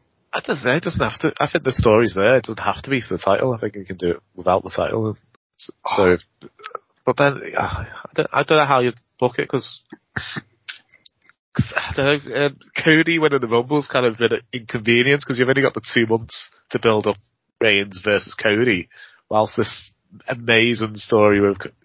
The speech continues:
Speaker 1: Jey, Jey Uso and Sami and everything's going to go on with Roman as well. So I was like,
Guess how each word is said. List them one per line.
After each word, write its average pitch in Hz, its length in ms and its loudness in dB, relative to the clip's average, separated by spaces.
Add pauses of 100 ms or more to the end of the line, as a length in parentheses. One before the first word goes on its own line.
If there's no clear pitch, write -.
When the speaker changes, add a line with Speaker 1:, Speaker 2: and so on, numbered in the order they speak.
(300)
Speaker 1:
Jey, 107 420 0
Jey 110 180 4
Uso 104 480 4
and 101 180 -6
Sami 104 460 0
and 101 160 -6
everything's 101 400 -4
going 104 180 4
to 107 60 -6
go 101 220 2
on 98 140 0
with 101 220 -4
Roman 104 320 2
as 95 100 -4
well. 120 220 4
So 139 120 0
I - 20 -4
was 123 140 -4
like, - 140 -6